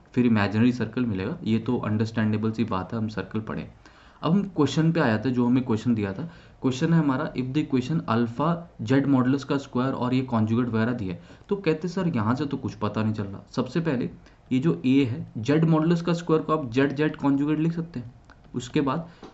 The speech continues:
ये ऊपर वाला जो कॉन्जुगेट है वो आपने ट्रांसफर कर दिया, तो देखिए आप अल्फा कॉन्जुगेट का कॉन्जुगेट करेंगे तो अल्फा, यहाँ पे जेड कॉन्जुगेट, यहाँ पे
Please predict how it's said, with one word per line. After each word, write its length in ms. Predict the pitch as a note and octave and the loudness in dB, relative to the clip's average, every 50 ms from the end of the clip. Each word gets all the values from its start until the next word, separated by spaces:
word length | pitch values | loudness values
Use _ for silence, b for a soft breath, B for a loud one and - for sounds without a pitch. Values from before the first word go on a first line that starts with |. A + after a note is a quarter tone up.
| B B2+ | B 4
ये 260 | D3 F3 F#3+ - - C#3+ | 4 6 6 4 4 2
ऊपर 260 | C3+ C#3 - D#3+ D#3+ | 4 4 4 4 4
वाला 180 | D#3+ E3 E3+ | 6 6 6
जो 120 | E3+ E3+ F3 | 4 4 2
कॉन्जुगेट 440 | E3 D3 C#3 C3+ C3+ C#3 C#3 D#3+ E3+ | 2 2 2 4 4 2 2 2 2
है 60 | D#3+ | 2
वो 100 | C#3+ C#3+ | 2 2
आपने 240 | C#3 C#3 - D#3 D#3+ | 0 0 0 -2 -2
ट्रांसफर 460 | D#3+ C#3 A2+ G#2+ A2 A2 - D3 C3 | 0 2 2 2 0 0 -2 -2 -2
कर 140 | - - G#2+ | -2 -4 -4
दिया, 240 | F#2 F#2+ G2 A2+ B2 - B B B B | -4 -4 -4 -6 -6 -8 B B B B
तो 80 | - A#2+ | -4 0
देखिए 300 | A#2 B2 B2 A#2+ B2 C#3+ | 2 2 2 2 2 -2
आप 220 | C#3+ E3+ E3 E3+ - | -2 -2 -2 -2 -2
अल्फा 300 | A#2+ A#2 B2 A#2+ B2 D#3+ | 0 0 0 0 0 0
कॉन्जुगेट 640 | D#3 - - C3 B2 A#2+ A#2+ C3 B2+ C#3+ D#3+ E3 D#3+ | 0 0 2 4 4 4 4 2 2 2 2 0 -2
का 180 | - - C#3 C#3+ | -2 -2 -2 0
कॉन्जुगेट 420 | C#3 - C3+ C3 B2+ C3+ D3 C#3+ | 2 2 2 4 4 2 2 0
करेंगे 300 | - C#3+ C3 C3 C#3 C#3+ | 0 0 0 2 2 2
तो 100 | C3+ C3+ | 2 0
अल्फा, 400 | A2+ G2 F#2 F#2 - B2+ D#3+ - B B B B - | 0 0 -2 -2 -4 -6 -8 -8 B B B B -4
यहाँ 220 | A2+ A2 G#2 A#2+ B2 | -2 0 2 2 2
पे 120 | A#2+ D3+ | 2 0
जेड 260 | C3 A#2 A#2 A2 G#2+ A2 | 0 2 2 2 0 0
कॉन्जुगेट, 500 | - G#2 F#2+ F#2+ F#2+ G2 A#2 C#3+ D#3+ - B B B B - | -2 -2 -2 -2 -2 -2 -4 -4 -4 -8 B B B B -6
यहाँ 340 | G#2+ G#2 F#2+ G2+ A#2+ C3 B2 - | -4 -4 -2 0 0 0 0 0
पे 140 | E3 - | -2 -4